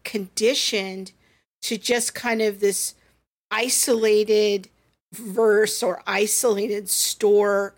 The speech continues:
story strategy, uh, for interpreting the Bible. And this is why, this is a theory, not speaking for Elizabeth, but this is my theory as to why so many people become vulnerable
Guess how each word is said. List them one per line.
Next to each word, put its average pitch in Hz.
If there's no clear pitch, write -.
story 202
strategy, 226
uh, 190
for 220
interpreting 208
the 185
Bible. 185
And 196
this 254
is 285
why, 190
this 240
is 220
a 196
theory, 196
not 220
speaking 214
for 202
Elizabeth, 190
but -
this 233
is 226
my 214
theory 190
as 202
to 202
why 202
so 214
many 202
people 240
become 196
vulnerable 185